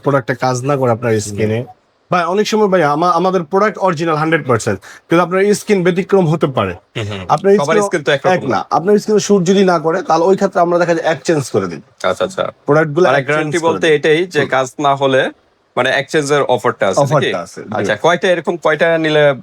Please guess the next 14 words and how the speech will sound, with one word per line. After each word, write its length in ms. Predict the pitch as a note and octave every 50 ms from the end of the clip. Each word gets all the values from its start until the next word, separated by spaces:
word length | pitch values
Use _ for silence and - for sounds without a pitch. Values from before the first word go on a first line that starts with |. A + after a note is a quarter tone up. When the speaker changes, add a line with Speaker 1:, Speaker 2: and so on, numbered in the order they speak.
| A#2 A2+ - -
Speaker 1:
ভাই, 220 | B2 - D#3+ - - -
Speaker 2:
পার্মানেন্ট 440 | - B2 A#2+ B2+ B2+ B2 A#2+ - -
রেজাল্ট 200 | A2+ G#2+ G#2+ -
Speaker 1:
একটা 200 | G3+ - - A3+
Speaker 2:
পাবে? 100 | A3+ A3+
Speaker 1:
মানুষের 420 | G#3 G#3 G#3 G#3 G#3+ G#3 G3 A3 G#3+
পার্মানেন্ট 720 | G3 - F3 E3 E3 F3 F#3 F#3+ G3 G3 G3+ F#3+ C#3+ E3
রেজাল্ট 480 | D3 C3 C3 C3+ C3 D3+ D#3+ E3+ E3+ D3
ব্যবহার 360 | C3+ C#3 D3 E3+ G3 F#3+ F3+
করলে 220 | E3+ D3+ C#3 B2
ভাই, 140 | A#2 B2 B2 -
আমি, 380 | D3+ E3 F#3 G3+ G#3 G#3 G3+ G3+ - _ _ _ _
আমি 140 | - F3 F#3+
জন্মগতভাবে 580 | D#3+ F#3+ F#3+ G3+ G3+ G3+ G3 F#3+ F3+ D3+ C3